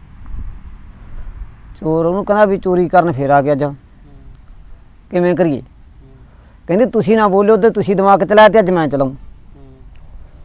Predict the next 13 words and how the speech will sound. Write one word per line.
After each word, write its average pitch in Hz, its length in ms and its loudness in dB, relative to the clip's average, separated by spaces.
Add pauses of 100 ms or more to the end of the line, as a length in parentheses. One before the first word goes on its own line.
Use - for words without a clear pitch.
(200)
ਕਹਿੰਦੀ 180 200 -2
"ਚੰਗਾ।" 135 380 -4 (840)
ਉਹਨੇ 185 180 -2
ਭਾਈ 175 160 -4
ਉਹੀ 147 160 -2
ਕੰਮ 147 200 -6
ਕਰਿਆ। 131 320 -2 (1040)
ਜਦੋਂ 135 180 -6
ਦੇਖ 131 100 -4
ਲਾ 127 280 -2 (1300)
ਚੋਰ 160 220 2
ਆ 151 200 6
ਗਿਆ, 131 200 0